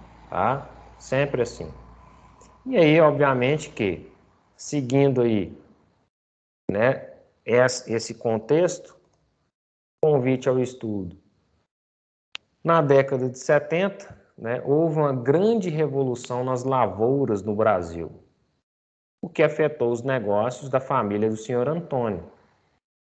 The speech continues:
Acostumados a cultivar seus legumes e hortaliças de forma mais natural possível, ou seja, mais saudável possível,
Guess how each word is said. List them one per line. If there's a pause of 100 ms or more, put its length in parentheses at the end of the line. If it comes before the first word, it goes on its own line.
(260)
Acostumados
a
cultivar
seus
legumes
e
hortaliças
de
forma (160)
mais
natural
possível,
ou
seja, (160)
mais
saudável
possível,